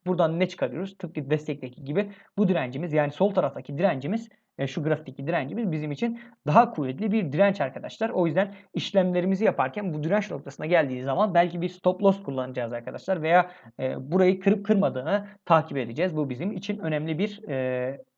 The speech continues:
e, faktör arkadaşlar. Onun dışında diğer resme, direnç iki resmine gelip baktığımız zaman yine destekle tamamen aynı mantıkta çalışan, e, direncimiz, e,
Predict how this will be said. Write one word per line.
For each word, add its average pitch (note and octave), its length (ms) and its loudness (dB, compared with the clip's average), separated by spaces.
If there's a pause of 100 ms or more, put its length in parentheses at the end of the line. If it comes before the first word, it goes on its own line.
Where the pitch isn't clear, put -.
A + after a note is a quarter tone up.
(760)
e, - 40 -2
faktör - 360 2
arkadaşlar. B2 520 -4 (300)
Onun A#3 200 4
dışında G#3 520 2
diğer G3 180 8
resme, D3+ 320 -2
direnç F#3 240 0
iki A3 120 -4
resmine D3+ 260 -4
gelip C#3 220 -6
baktığımız D#3 320 -2
zaman D3 180 -4
yine F3+ 240 -2
destekle D3+ 400 -4
tamamen E3+ 420 0
aynı F3+ 240 4
mantıkta B2+ 380 -6
çalışan, G3 400 -4 (340)
e, C#3+ 180 0
direncimiz, F3 520 0 (340)
e, C#3 320 -2